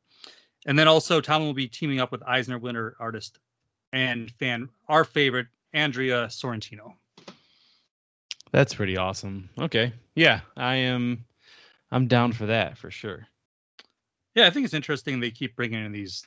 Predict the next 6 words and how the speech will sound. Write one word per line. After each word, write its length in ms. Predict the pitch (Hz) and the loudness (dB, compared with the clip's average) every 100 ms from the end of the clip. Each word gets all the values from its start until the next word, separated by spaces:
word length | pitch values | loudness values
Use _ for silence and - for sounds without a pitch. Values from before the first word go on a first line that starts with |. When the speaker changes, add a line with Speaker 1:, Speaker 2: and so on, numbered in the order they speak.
| _ | _
Speaker 1:
these 200 | 104 - | -16 -16
screenwriters. 680 | - 113 101 95 101 - - | -12 -12 -12 -16 -18 -18 -18
Speaker 2:
<laughs> 360 | _ _ - 160 | _ _ -12 -8
Speaker 1:
Um, 540 | 117 87 87 - 113 - _ - - | -6 -4 -4 -6 -10 -14 _ -20 -18
right. 300 | - 104 92 - _ _ | -14 -12 -14 -18 _ _
I, 100 | - | -14